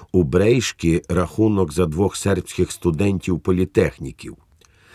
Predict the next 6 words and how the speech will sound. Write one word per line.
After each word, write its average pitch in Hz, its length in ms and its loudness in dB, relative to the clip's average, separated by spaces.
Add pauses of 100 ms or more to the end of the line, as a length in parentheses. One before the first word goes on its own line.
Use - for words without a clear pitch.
(140)
До 104 180 6
того 117 360 6
ж, - 200 -4
таємний 101 600 4
агент 92 420 2
Брікс 131 480 -2